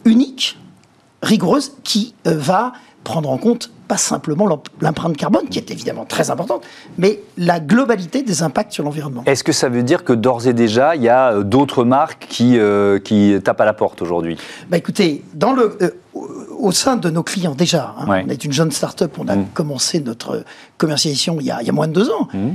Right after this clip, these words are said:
Speaker 1: mais vous avez dans le textile, alors Camaïeu, qui est très fier de
Speaker 2: Mm.
Speaker 1: la compagnie Emily aujourd'hui,
Speaker 2: Mm.
Speaker 1: mais vous avez Lacoste, le groupe Lacoste,
Speaker 2: Ouais.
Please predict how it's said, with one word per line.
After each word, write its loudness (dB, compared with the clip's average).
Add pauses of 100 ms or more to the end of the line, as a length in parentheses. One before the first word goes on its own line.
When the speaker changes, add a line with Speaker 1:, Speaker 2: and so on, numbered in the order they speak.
(100)
Speaker 1:
mais -2
vous -6
avez -2
dans -2
le -10
textile, -4
alors -10
Camaïeu, 0 (160)
qui -16
est -12 (240)
très -6
fier -4
de -4
Speaker 2:
Mm. 2
Speaker 1:
la -4
compagnie -6
Emily -2
aujourd'hui, 0
Speaker 2:
Mm. -4 (300)
Speaker 1:
mais -4
vous -4
avez -2
Lacoste, -4
le 0
groupe -6
Lacoste, 0
Speaker 2:
Ouais. 0